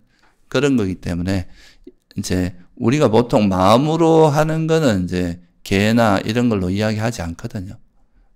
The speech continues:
몸과 말로서 실제로 내가 예를 들어서 화가 났는데 그 사람한테 화낼 말을 안 했다. 그럼 개를 어긴 건 아니에요.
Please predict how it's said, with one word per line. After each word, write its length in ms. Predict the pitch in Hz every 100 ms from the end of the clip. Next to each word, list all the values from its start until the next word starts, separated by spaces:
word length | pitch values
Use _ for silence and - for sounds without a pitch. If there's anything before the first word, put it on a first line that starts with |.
| _ _ _ _ _
몸과 800 | - - 113 135 135 135 98 - -
말로서 760 | 139 98 113 131 131 - 87
실제로 640 | 90 - 170 - 139 95 - _ _ _ _ _ _ -
내가 260 | 113 113
예를 120 | 131
들어서 360 | 135 110 98 87 -
화가 320 | - 180 190
났는데 600 | 151 131 143 135 131 131
그 100 | 127
사람한테 420 | 139 151 147 143
화낼 380 | 117 139 165 160
말을 300 | 113 104 180
안 120 | 120
했다. 240 | 101 110 95
그럼 240 | 107 117
개를 340 | 90 135 233 233
어긴 260 | 143 110
건 140 | 92 85
아니에요. 380 | 82 90 90